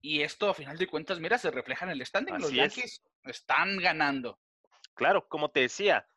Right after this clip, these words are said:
Speaker 2: ese lineup está hecho para Yankee Stadium. Luke Voit está hecho para Yankee Stadium.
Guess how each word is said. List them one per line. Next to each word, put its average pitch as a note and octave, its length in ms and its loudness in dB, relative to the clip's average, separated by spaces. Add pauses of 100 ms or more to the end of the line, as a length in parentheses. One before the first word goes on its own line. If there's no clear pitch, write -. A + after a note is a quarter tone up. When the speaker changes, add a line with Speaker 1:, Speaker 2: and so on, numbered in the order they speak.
(140)
Speaker 2:
ese B2 320 0
lineup F3+ 320 2
está D#3+ 180 -2
hecho - 160 -4
para A#2 160 0
Yankee A2+ 280 -2
Stadium. G#2 420 -4
Luke D#3 340 2
Voit D#3+ 240 4
está B2 220 0
hecho - 160 -8
para G2+ 160 -4
Yankee G2 240 -10
Stadium. E2+ 340 -8